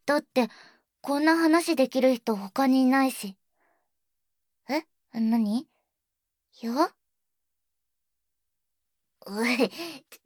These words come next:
照れてないし。で、いいの？ダメなの？うん、わかった。あ、もちろん、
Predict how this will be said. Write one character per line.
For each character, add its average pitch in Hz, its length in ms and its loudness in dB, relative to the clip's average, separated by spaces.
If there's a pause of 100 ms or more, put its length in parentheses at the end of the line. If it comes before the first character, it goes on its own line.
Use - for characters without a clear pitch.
(200)
照 277 280 -6
れ 440 80 0
て 285 160 0
な 277 200 2
い 294 120 0
し。 208 260 -6 (360)
で、 320 200 6 (360)
い 294 140 4
い 285 40 6
の？ 254 320 4 (160)
ダ 226 80 4
メ 269 140 4
な 349 140 4
の？ 269 220 2 (2000)
う 240 40 -2
ん、 202 160 -4 (800)
わ 247 140 -4
か - 140 -8
っ 233 80 -8 (100)
た。 - 180 -16 (840)
あ、 214 120 -8 (400)
も 254 200 0
ち 370 200 -2
ろ 359 140 2
ん、 233 240 2